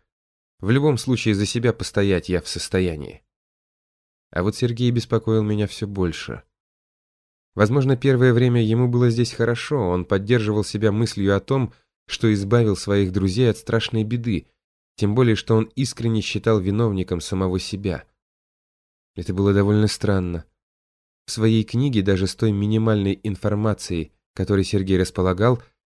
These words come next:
он добрался до глубокого понимания истинных причин той войны и всех ее последствий.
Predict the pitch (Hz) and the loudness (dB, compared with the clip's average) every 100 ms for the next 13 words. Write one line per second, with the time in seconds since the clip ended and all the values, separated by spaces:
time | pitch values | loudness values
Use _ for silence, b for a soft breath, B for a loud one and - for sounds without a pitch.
0 | _ _ - 104 107 107 117 - 104 101 | _ _ -6 0 4 4 4 2 -2 -2
1 | 104 107 127 127 123 123 120 120 113 113 | 0 0 0 2 0 0 0 0 0 -2
2 | - 127 - 123 123 117 - 117 - 113 | -2 -8 -4 -2 -2 -2 -2 -4 -2 -2
3 | - 110 92 98 101 123 107 90 - 123 | 0 0 2 0 0 0 -2 -2 -4 -4
4 | - 123 117 110 - 98 - - 95 | -2 -4 -2 -6 -4 -8 -8 -18 -20